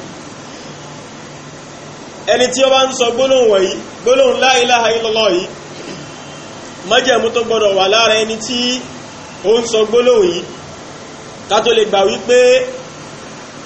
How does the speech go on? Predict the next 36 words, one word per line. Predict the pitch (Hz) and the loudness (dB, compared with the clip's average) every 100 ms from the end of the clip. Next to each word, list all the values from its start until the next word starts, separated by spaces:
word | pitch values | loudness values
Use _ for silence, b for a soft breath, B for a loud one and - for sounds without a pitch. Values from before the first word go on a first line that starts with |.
| - - - - - - - - | -16 -16 -16 -16 -16 -16 -16 -4
nínú | 220 247 | -2 2
àwọn | 240 214 214 214 214 214 214 - - | 4 4 2 2 2 2 0 -6 -8
ìjọ | 175 196 185 220 | -6 -2 2 2
la | 226 247 | 4 4
ilaha | 240 220 233 233 | 4 2 2 0
illallah | 208 220 220 208 214 | 0 0 0 2 2
ló | 185 202 | 2 4
wà, | 208 208 - - - - - - - | 4 4 -2 -12 -16 -16 -16 -14 0
ó | 208 | 2
ní | 233 240 | 2 0
pé | 240 247 | 0 0
al-ilm, | 196 196 202 240 196 143 - - - | 2 2 4 2 0 -8 -14 -14 -10
irú | 202 233 | -2 0
ẹni | 240 233 | 2 2
bẹ́ẹ̀ | 254 254 220 | 2 4 2
gbọ́dọ̀ | 220 208 190 | 2 2 2
mọ̀ | 190 190 | 2 0
túmọ̀ | 185 220 220 214 208 | 0 -2 -2 2 2
tí | 208 233 | 0 -4
ń | 226 | -4
wí | 233 | -2
lẹ́nu. | 226 226 190 185 - - - - - 147 - - - - - - - - - - - | 2 2 0 -6 -12 -16 -16 -16 -16 -16 -16 -16 -16 -16 -16 -16 -16 -16 -16 -16 -14
Gbólóhùn | - 233 269 269 233 | 2 4 6 6 6
yẹn, | 233 226 - | 4 2 0
ó | - | 0
gbọ́dọ̀ | 240 226 208 208 | 2 2 4 2
mọ̀ | 208 226 233 226 226 | 2 2 4 2 0
kí | 262 | -2
lọ́lọ́run | 247 247 254 233 | 0 2 4 2
Ọba | 226 220 | 2 2
àlékè | 196 196 208 220 | 4 2 0 0
ọlá | 220 240 | 2 2
ń | 240 | 2
pè | 240 226 | 0 0
wá | 190 202 | 4 2
sí | - 226 | 2 -2